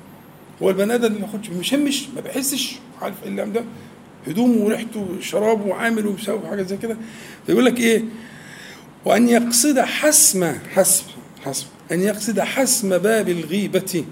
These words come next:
عن المغتابين إذا اغتابوه بالروائح الكريهة فيعصون الله بسببه.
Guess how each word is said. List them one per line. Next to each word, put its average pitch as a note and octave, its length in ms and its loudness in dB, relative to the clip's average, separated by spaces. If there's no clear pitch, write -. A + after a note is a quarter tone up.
عن F#3 160 4
المغتابين F3 760 2
إذا E3 240 0
اغتابوه E3+ 560 2
بالروائح E3 640 4
الكريهة D#3 540 -2
فيعصون F#3+ 520 2
الله F3 500 2
بسببه. C#3+ 1000 -2